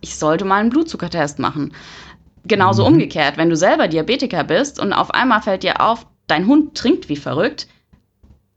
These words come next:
Speaker 1: dann wirst du als ungebildeter, in Anführungsstrichen, medizinischer Laie auf dem Gebiet da vielleicht erstmal nicht so viel drauf geben.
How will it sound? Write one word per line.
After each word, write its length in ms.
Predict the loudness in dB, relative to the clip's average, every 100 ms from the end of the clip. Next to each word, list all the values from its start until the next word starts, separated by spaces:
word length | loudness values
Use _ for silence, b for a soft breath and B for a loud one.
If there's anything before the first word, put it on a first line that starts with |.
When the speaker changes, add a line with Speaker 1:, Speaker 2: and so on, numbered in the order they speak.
| 0
Speaker 1:
dann 200 | 0 2
wirst 220 | 0 0
du 120 | -2
als 400 | 0 -4 -4 -12
ungebildeter, 1000 | 0 2 2 2 2 2 0 0 2 2
in 120 | 0 -2
Anführungsstrichen, 640 | 0 -2 -2 -6 -4 -2
medizinischer 500 | -2 0 0 0 0
Laie 280 | 2 2 0
auf 140 | -2
dem 180 | 0 0
Gebiet 440 | 2 0 0 0
da 100 | -2
vielleicht 320 | 0 -2 -2
erstmal 240 | -6 -4 -2
nicht 120 | -2
so 80 | -2
viel 140 | -4
drauf 220 | -2 -4 -2
geben. 440 | 0 2 2 0